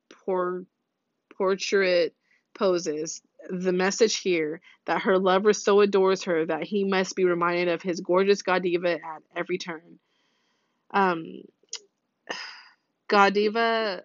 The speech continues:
also, I cannot remember, it's been so long since I read that, but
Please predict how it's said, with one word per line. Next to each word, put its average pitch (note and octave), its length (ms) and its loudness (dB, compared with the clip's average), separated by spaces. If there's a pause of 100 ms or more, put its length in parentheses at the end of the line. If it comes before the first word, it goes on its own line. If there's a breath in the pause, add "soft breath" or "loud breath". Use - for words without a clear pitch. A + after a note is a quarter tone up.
also, G#3+ 680 -4 (480 loud breath)
I A3 120 -4
cannot A#3+ 340 2
remember, G#3 520 0
it's G3 220 -2
been G3+ 160 0
so G3+ 180 0
long F#3+ 260 -2
since F#3+ 140 -6
I F3 100 -2
read F3 240 -2
that, F#3 180 2
but F3 120 -2